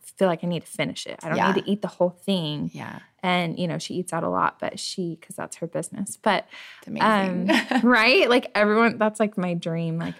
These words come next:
Speaker 1: oh, just
Speaker 2: I know.
Speaker 1: just go eat at all the fun places.
Speaker 2: Totally.
Speaker 1: And sometimes I'll tag along with her and, like,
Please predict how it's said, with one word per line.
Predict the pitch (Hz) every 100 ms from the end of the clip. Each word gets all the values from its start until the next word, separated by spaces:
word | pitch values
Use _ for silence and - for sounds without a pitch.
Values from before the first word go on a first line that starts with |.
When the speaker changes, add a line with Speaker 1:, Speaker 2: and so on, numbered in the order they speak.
| 190
Speaker 1:
oh, | 180
just | 190 - - -
Speaker 2:
I | 220
know. | 220 208 220 220 220 220 220 226
Speaker 1:
just | 202 -
go | 190 185 -
eat | 180 190 -
at | - -
all | 165
the | 185
fun | - 175
places. | - 175 - 202 214
Speaker 2:
Totally. | - 156 147 151
Speaker 1:
And | 190 175
sometimes | 190 175 170
I'll | 160
tag | - 151 -
along | - 180
with | 196
her | - 165
and, | 170 180
like, | 175